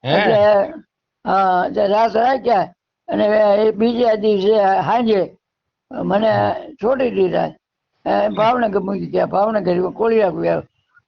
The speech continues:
Speaker 2: એટલે રાજકારણમાં આપણને સારું મ-, ઓલું છે, પ્રભુત્વ.
Speaker 1: એમને કાંઈ આમ
Speaker 2: અને
Speaker 1: પો-, આમ પોલીસે કાંઈ માર્યા બાર્યા નહોતા ને? બડા બડા કાંઈ માર્યા નહોતા ને કાંઈ?
Speaker 2: ના, ના, ના, ના, કાંઈ
Speaker 1: કંઈક
Speaker 2: નહીં.
Speaker 1: એવું કાંઈ નહોતું, હે ને? ઠીક.
Speaker 2: એ કાંઈ, કાંઈ નહીં. ખાલી એક લાકડી અડેડી, તો ઈ કાંઈ મને અસર ન થઈ.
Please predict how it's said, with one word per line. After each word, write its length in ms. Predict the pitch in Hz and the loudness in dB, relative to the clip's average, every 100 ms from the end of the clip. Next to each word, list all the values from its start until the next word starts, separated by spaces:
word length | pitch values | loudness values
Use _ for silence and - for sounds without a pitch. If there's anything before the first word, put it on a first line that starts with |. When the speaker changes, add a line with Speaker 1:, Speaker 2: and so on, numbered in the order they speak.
| - | -6
Speaker 2:
એટલે 200 | 196 220 214 226 208 180 - _ _ _ | -2 0 2 4 2 -2 -12 _ _ _
રાજકારણમાં 800 | 180 185 226 180 233 220 220 220 | -2 0 0 0 0 0 0 -2
આપણને 540 | 214 214 214 208 202 185 | -2 0 -2 0 -2 -2
સારું 680 | 165 214 196 185 180 170 170 | -2 -2 0 -2 -2 -6 -8
મ-, 60 | - - 370 | -10 -20 -6
ઓલું 340 | 190 190 185 | -2 0 -2
છે, 200 | 156 170 | -2 -2
પ્રભુત્વ. 680 | 165 185 - 95 90 87 80 - _ - | -2 -4 -2 -2 -2 -4 -6 -8 _ -10
Speaker 1:
એમને 200 | 160 202 | -6 -4
કાંઈ 200 | 202 190 | 0 2
આમ 100 | 202 | 4
Speaker 2:
અને 180 | 196 190 | 4 2
Speaker 1:
પો-, 60 | 175 | 0
આમ 200 | 165 165 | -2 -2
પોલીસે 360 | 175 190 190 | -4 -2 -4
કાંઈ 140 | 190 175 | -4 -2
માર્યા 260 | 165 175 | -2 -2
બાર્યા 240 | 175 180 190 | -2 -4 -4
નહોતા 240 | 202 277 | -2 -4
ને? 80 | 247 | -2
બડા 140 | 180 | -2
બડા 180 | 175 170 | -2 -2
કાંઈ 180 | 165 160 | -2 -2
માર્યા 200 | 160 170 | -2 -2
નહોતા 220 | 175 226 | -2 -4
ને 80 | 254 | -4
કાંઈ? 200 | 190 127 - - - - - | -8 -8 -14 -20 -20 -16 -4
Speaker 2:
ના, 360 | 170 214 254 277 | 0 2 2 0
ના, 220 | 277 240 | 0 0
ના, 220 | 180 185 | 0 0
ના, 280 | 160 165 160 | 0 -2 -2
કાંઈ 260 | 190 208 | 0 2
Speaker 1:
કંઈક 120 | 208 160 | 2 0
Speaker 2:
નહીં. 100 | 165 | -2
Speaker 1:
એવું 120 | 156 | -2
કાંઈ 180 | 156 131 | -6 -6
નહોતું, 320 | 127 - 123 | -8 -8 -10
હે 80 | 175 | -8
ને? 140 | 170 | -12
ઠીક. 280 | 123 120 104 | -12 -12 -10
Speaker 2:
એ 140 | - | -10
કાંઈ, 460 | - 180 - 196 - | -4 -2 0 -2 -2
કાંઈ 360 | 202 214 - | 0 0 0
નહીં. 160 | - 294 | -2 -4
ખાલી 280 | - 269 269 | -2 0 2
એક 160 | 269 | 2
લાકડી 420 | 226 247 247 247 240 | 2 2 2 0 2
અડેડી, 380 | 240 247 226 | 2 2 0
તો 120 | 220 226 | 0 0
ઈ 180 | 240 | 0
કાંઈ 180 | 233 226 | 0 0
મને 180 | 214 226 | 0 0
અસર 340 | 214 - 226 | -2 -2 -2
ન 300 | 196 214 180 | 0 0 -2
થઈ. 260 | 156 185 | -2 -2